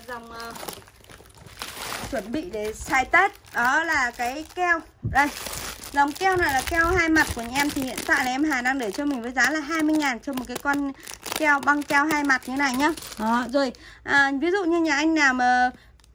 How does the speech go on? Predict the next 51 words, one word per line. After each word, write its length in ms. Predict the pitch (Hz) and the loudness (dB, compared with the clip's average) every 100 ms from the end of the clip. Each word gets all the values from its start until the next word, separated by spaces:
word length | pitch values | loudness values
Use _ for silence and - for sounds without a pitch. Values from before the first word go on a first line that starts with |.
| - - | -12 -2
tường 260 | 277 247 | 0 0
bị, 240 | 262 269 247 | -2 -4 2
ờ, 320 | 247 226 226 | 4 4 2
nứt 280 | 285 440 302 | 0 0 0
này, 200 | 247 247 | 0 0
hoặc 240 | 240 208 | -4 -2
là 160 | 214 214 | -2 0
ví 160 | 285 | -2
dụ 140 | 311 - | -4 -4
như 180 | 269 | -4
là 140 | 254 220 | -2 -4
cái 120 | 240 247 | -6 -6
chỗ 220 | 294 311 | -4 -2
sơn 340 | 320 311 302 277 | -2 0 0 -2
nhà 80 | |
mình 240 | 226 220 214 | -4 -6 -8
nó 60 | |
bị 160 | 240 349 | -8 -4
chóc 160 | 349 381 | 0 0
ra 140 | 339 | 0
rồi 200 | 277 247 - | 0 -2 -4
thì 100 | 226 | -10
mình 180 | 220 202 | -10 -4
cần 260 | 226 214 | -2 -2
sử 200 | 196 208 | -6 -8
dụng 260 | 190 269 269 | -8 -6 -4
ngay 160 | 285 285 | -2 -2
hộ 80 | |
em. 280 | 247 269 262 | -4 -4 -6
Cái 120 | 247 | -4
này 200 | 269 277 214 | -4 -2 -2
nó 160 | 226 | 0
là 200 | 277 269 233 | 2 2 0
cái 280 | 214 254 285 - - - - | -6 -6 -8 -10 -20 -20 -6
keo 220 | 302 392 | 2 2
vá 240 | 269 247 262 330 | 6 4 4 4
tường. 240 | 320 220 - - - - | 4 2 -2 -20 -20 -2
Rồi 120 | 311 294 | 2 2
cái 100 | 330 | 4
dòng 180 | 370 311 | 4 4
keo 240 | 349 349 | 4 6
vá 160 | 311 320 | 6 4
tường 280 | 330 302 269 | 4 2 2
này 100 | 247 | -2
mình 160 | 247 | -4
sử 200 | 226 233 | -6 -8
dụng 200 | 254 262 | -6 -6
thì 120 | 254 | -6
cực 220 | - 247 - | -8 -10 -8
kỳ 140 | 247 | -4
ok. 300 | 226 302 - | -2 -2 0